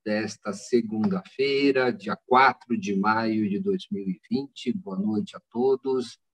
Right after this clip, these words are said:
Bem-vindos. Estamos começando, abrindo mais uma live do Saber, nessa sequência de lives que a Casa do Saber tem organizado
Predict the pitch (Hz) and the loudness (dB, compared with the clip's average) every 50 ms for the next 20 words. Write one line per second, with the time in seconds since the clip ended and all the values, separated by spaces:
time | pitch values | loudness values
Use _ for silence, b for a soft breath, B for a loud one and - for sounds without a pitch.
0 | _ _ _ _ _ _ - 107 113 107 98 95 - - 120 135 139 139 135 120 | _ _ _ _ _ _ 0 2 4 4 4 2 0 0 0 0 0 -2 -2 0
1 | 123 113 104 104 101 - - 127 120 117 110 - - 107 107 104 98 - - - | 0 0 0 0 -4 -4 0 2 2 2 0 0 0 2 2 2 2 0 0 0
2 | 120 120 120 110 98 92 90 92 104 113 113 117 120 107 98 98 101 110 113 117 | 2 2 2 2 0 0 -2 -2 0 2 2 2 2 2 2 2 2 2 2 2
3 | 117 113 101 98 104 107 107 107 98 95 92 92 101 104 107 107 107 107 98 92 | 2 2 0 0 0 0 0 0 0 0 0 2 4 6 6 6 6 2 0 -2
4 | - _ - 107 104 - - - 98 _ - 101 117 131 131 - _ _ _ _ | -4 _ -8 -8 -8 -8 -10 -18 -18 _ -4 0 2 2 2 0 _ _ _ _
5 | _ _ _ _ _ _ - 113 117 117 117 - 120 120 - - 120 110 107 - | _ _ _ _ _ _ -2 2 2 2 0 0 -4 -4 -4 -2 -2 -2 -2 0
6 | - 123 123 120 117 117 - 233 214 196 185 - - - - 110 117 123 123 120 | 0 2 2 2 2 0 -2 -2 -4 -4 -2 -4 -2 2 4 6 6 6 4 0
7 | - - - - - 110 - - 107 104 - 101 - _ - - 101 92 95 107 | -4 -8 -12 -8 -8 -4 0 0 0 0 0 -4 -8 _ -10 -12 -12 -10 -8 -8
8 | 107 - _ 123 113 107 107 104 - 101 98 98 98 - - 113 117 120 120 120 | -8 -8 _ -6 -6 -6 -6 -10 -10 -10 -8 -8 -6 -4 0 2 2 2 2 0
9 | 120 123 | -2 -6